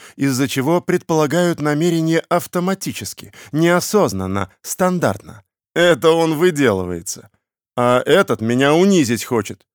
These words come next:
А та на комплимент напрашивается. Этот втюхать что-то собирается". И ему кажется, что реальность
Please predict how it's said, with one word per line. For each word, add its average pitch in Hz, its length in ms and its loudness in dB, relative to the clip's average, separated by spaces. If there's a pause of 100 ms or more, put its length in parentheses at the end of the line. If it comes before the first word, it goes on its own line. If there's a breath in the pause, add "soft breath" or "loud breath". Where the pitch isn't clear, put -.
(260)
А 123 140 0
та 151 220 2
на 147 140 2
комплимент 151 760 0
напрашивается. 110 840 -2 (380)
Этот 135 420 0 (220 soft breath)
втюхать - 560 -4
что-то 127 320 -6
собирается". 131 720 -4 (520 loud breath)
И 120 80 -8
ему 117 320 -2
кажется, 131 560 -6
что 127 280 -4
реальность 127 800 -2